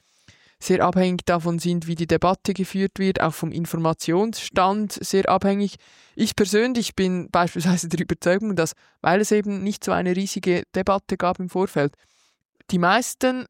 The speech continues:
Stimmberechtigten haben wahrscheinlich auf ihrem Zettel zum ersten Mal von dieser Initiative gelesen und haben dann gelesen, digitale Integrität, für ein Grundrecht auf digitale Integrität, und haben nicht mal gewusst, was das genau ist, und haben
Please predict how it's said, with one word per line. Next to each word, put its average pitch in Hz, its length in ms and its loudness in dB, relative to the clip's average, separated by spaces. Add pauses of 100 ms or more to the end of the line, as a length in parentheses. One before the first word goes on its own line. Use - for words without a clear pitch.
(240)
Stimmberechtigten 220 920 2
haben 196 300 2
wahrscheinlich 185 580 0
auf 175 120 -4
ihrem 190 300 -2
Zettel 208 460 0
zum 170 160 -4
ersten 190 280 -2
Mal 190 160 2
von 185 140 -6
dieser 175 260 -4
Initiative 170 760 -4
gelesen 220 460 0
und 185 160 -4
haben 180 280 0
dann 175 300 0
gelesen, 175 440 0
digitale 180 560 0
Integrität, 170 800 -2
für 196 200 -2
ein 165 100 0
Grundrecht 185 560 -2
auf 165 100 -2
digitale 175 540 -2
Integrität, 170 760 -2
und 165 180 -6
haben 160 200 0
nicht 170 180 -6
mal 156 160 -2
gewusst, 151 360 -6
was 156 160 -2
das - 160 -14
genau 143 300 -2
ist, - 340 -6
und 170 100 -4
haben 180 280 0